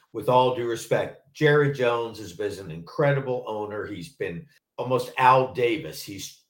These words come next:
changed the league in mostly positive ways.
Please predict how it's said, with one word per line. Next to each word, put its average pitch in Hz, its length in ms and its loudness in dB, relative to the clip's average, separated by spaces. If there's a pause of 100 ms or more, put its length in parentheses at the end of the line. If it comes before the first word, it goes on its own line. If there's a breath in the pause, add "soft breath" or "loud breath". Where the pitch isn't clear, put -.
(140)
changed 151 640 0
the 131 100 -2
league 92 640 -4 (420 soft breath)
in 113 340 -6
mostly 143 640 6
positive 117 560 4
ways. - 580 -4